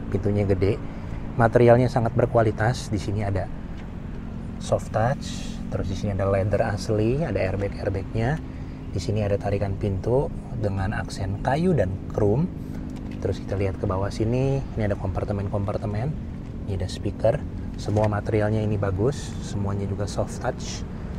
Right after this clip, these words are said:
Belakang punya pintu juga sama demikian adanya. Kita lihat materialnya pun semua sama,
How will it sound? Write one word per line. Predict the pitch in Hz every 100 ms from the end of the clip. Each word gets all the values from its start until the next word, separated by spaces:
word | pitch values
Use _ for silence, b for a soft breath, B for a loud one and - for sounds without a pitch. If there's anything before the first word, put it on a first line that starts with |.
| - -
Belakang | 113 113 127 117 117 113 - 117
punya | 110
pintu | - 110 123
juga | 110 113
sama | 110 120
demikian | 117 117 - 117
adanya. | 110 107 110 139 196 - - - - - - - - - -
Kita | - - 101
lihat | 110 -
materialnya | 107 104 101 107
pun | 117 107
semua | 120 113
sama, | 107 120 113 135